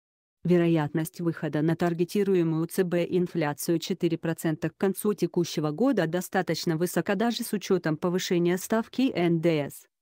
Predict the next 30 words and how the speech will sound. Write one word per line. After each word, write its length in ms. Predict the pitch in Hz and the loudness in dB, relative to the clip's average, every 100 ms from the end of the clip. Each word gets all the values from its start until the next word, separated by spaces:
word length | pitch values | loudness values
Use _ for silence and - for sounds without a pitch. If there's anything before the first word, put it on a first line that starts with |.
| - | -12
считает 480 | - 190 240 277 269 | 0 0 2 0 0
Тимур 340 | - 208 233 | 0 2 0
Нигматуллин 720 | 220 208 190 190 190 214 180 170 | 0 -2 0 -2 0 2 4 2
из 100 | - | 0
компании 600 | 196 202 247 285 220 214 | -4 0 2 4 4 2
«Открытие 560 | 208 226 196 - 175 | 0 2 2 4 0
Брокер». 520 | 165 160 151 151 135 - _ _ _ - | 2 -2 -2 -6 -10 -12 _ _ _ -16
«Свежих 500 | - 180 170 185 151 | -2 0 2 0 0
инфляционных 840 | 151 185 190 - 190 170 156 151 | 0 2 2 2 2 2 2 0
ожиданий 560 | 165 151 165 160 156 147 | -2 -2 0 0 0 -2
пока 320 | 170 165 160 | -4 -4 -2
нет», 400 | 165 165 135 - _ _ | 0 0 -2 -8 _ _
добавил 480 | 160 160 165 175 170 - | -4 0 0 0 -2 -4
он, 200 | 139 139 _ | -8 -8 _
вчера, 480 | - - 196 143 131 _ - | -10 -4 0 0 -2 _ -10
четырнадцать 680 | 196 185 160 147 143 156 147 | -6 0 0 0 -2 -6 -2
двадцать 400 | 156 160 202 165 | -2 0 -2 -2
две. 360 | 165 151 139 - _ _ _ _ _ 208 | -2 -2 -2 -12 _ _ _ _ _ -4
Эксперт 480 | - - 202 - | -2 0 0 0
объяснил, 640 | 165 165 180 - 214 254 262 _ - | -2 0 -2 0 0 0 -2 _ -4
почему 400 | 202 - 233 214 | -4 0 2 2
заседание 640 | 196 180 196 175 156 151 151 | 0 0 0 2 2 0 -2
Ц 180 | - | -2
Б 180 | 170 233 | 2 2
не 140 | 240 202 | 2 0
принесёт 560 | 180 180 175 165 160 | 2 0 0 -4 -2
рублю 360 | 170 175 185 160 | -2 0 2 0
самый 340 | - 185 170 | 2 4 4
плохой 460 | 180 180 - 175 190 | 2 -4 -2 0 0
день. 340 | 175 147 131 | 0 0 -2